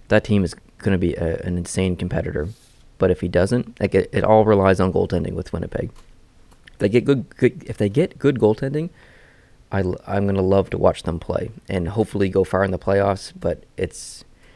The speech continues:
if they don't, it's gonna be really frustrating for the fans 'cause they know they've got a,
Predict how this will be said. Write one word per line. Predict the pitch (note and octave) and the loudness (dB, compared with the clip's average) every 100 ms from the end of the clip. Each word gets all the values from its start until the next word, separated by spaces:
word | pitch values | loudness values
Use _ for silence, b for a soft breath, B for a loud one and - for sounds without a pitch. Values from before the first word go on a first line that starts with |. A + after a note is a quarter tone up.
| b | b
if | - | 0
they | F#2 | 2
don't, | F#2 F#2+ | 4 0
it's | F#2 | -2
gonna | - F2+ | -4 -4
be | |
really | F#2 F#2+ F2+ | 0 2 2
frustrating | - F2+ F2 F2 | 0 -2 -4 -2
for | - | -4
the | |
fans | - D#2+ D#2+ - | -4 -4 -4 -4
'cause | F#2 F2 | -2 0
they | F2 | 0
know | F2+ F#2+ | 2 2
they've | F2+ E2 | 2 0
got | |
a, | F2+ | -4